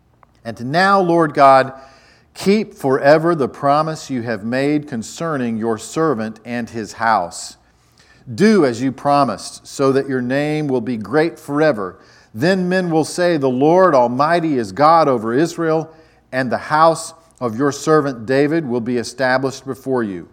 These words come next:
O Lord Almighty, God of Israel, you have revealed this to your servant, saying, 'I will build a house for you.'" So your, so your servant has found courage to offer this prayer.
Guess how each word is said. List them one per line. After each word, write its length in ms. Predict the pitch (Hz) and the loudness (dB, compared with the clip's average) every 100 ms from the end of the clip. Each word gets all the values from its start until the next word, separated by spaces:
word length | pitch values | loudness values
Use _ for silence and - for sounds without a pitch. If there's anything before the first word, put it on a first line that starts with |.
| _ _ _ - - | _ _ _ -20 -4
O 160 | 143 151 | 4 6
Lord 480 | 139 165 185 190 175 | 6 8 8 6 6
Almighty, 640 | 131 131 143 160 175 185 | 4 4 2 2 0 -4
God 480 | 131 143 147 160 147 | 0 8 10 10 8
of 100 | 135 | 4
Israel, 500 | 160 156 165 165 160 | -2 -2 -4 -2 -4
you 500 | 127 101 156 208 156 | -6 -6 -2 2 2
have 200 | 135 123 | 2 -2
revealed 480 | 120 101 139 143 113 | -4 -2 0 0 0
this 180 | 117 - | -6 -8
to 140 | - | -8
your 180 | 113 101 | -6 -6
servant, 500 | - 139 135 147 107 | -4 0 2 0 -6
saying, 400 | - 127 123 120 - | -6 -4 -4 -6 -2
'I 180 | 147 165 | 2 2
will 140 | 123 | 2
build 260 | 110 147 131 | 2 2 2
a 100 | 110 | 0
house 300 | 143 165 - | 0 0 -4
for 140 | - | -12
you.'" 360 | 160 214 117 - _ _ _ _ _ - _ _ | -8 -4 -4 -8 _ _ _ _ _ -20 _ _
So 160 | 127 117 | -2 -2
your, 180 | 110 | -2
so 580 | 101 - - - 185 196 | -6 -12 -18 -4 4 4
your 200 | 208 190 | 4 0
servant 500 | 190 147 120 117 117 | -2 0 0 -2 -6
has 300 | - 160 165 | -6 -6 -6
found 340 | - 170 170 160 | -6 -4 -4 -4
courage 480 | 147 110 107 113 - | -2 -2 -2 -6 -12
to 120 | 135 | -6
offer 480 | 143 175 165 113 110 | 0 2 0 -4 -4
this 200 | 120 - | -6 -8
prayer. 460 | - 131 101 76 | -4 -2 -2 -6